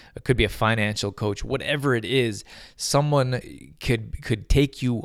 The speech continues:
much further, much faster, and give you the direction you need if you're going to a professional. And I, I think that's so important. I think that's, uh, um, I, I don't, I wanna say like a,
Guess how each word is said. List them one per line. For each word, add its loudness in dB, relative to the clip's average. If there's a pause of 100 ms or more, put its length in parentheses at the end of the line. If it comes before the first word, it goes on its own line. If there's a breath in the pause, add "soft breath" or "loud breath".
(100)
much -4
further, 2
much -2
faster, 0 (380 loud breath)
and -2
give 4
you 4
the 2
direction 0
you 2
need -2 (280 loud breath)
if -2
you're 4
going 4
to 4
a 4
professional. 0 (760 soft breath)
And -2
I, -2
I -2
think -2
that's -4
so -2
important. 2
I -2
think -2
that's, 0
uh, -10 (260)
um, -8
I, -10 (180)
I -2
don't, 0
I -2
wanna 2
say 0
like -2
a, -6